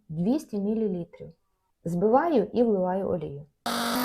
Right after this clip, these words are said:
Погляньте, який густий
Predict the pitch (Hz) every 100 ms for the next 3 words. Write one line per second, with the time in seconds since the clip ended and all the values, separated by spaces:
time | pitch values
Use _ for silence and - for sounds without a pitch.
0 | 247 254 254 262 - - - 262 262 262
1 | 247 254 269 - 262 262 - 240 240 208
2 | 160 143 117 - - - - _ _ _
3 | _ - 170 180 170 - 147 147 185 151
4 | 151 - 156 180 214